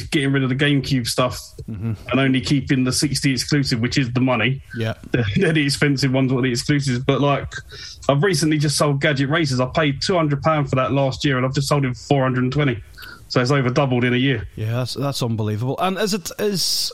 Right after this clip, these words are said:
Speaker 2: is this a good time to start collecting games, or should people hold off?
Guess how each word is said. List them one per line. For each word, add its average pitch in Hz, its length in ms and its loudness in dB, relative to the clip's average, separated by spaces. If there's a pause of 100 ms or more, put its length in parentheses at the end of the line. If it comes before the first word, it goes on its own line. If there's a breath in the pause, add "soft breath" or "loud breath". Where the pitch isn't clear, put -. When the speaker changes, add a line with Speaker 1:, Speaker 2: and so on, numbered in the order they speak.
(120)
Speaker 2:
is 247 380 -2
this - 500 -2
a 165 80 -2
good 160 220 -2
time 175 340 -2
to 151 80 -2
start 160 280 -2
collecting 220 340 -2
games, 208 240 -2
or - 180 -2
should - 160 -6
people 151 240 -2
hold 123 220 -2
off? 113 340 -4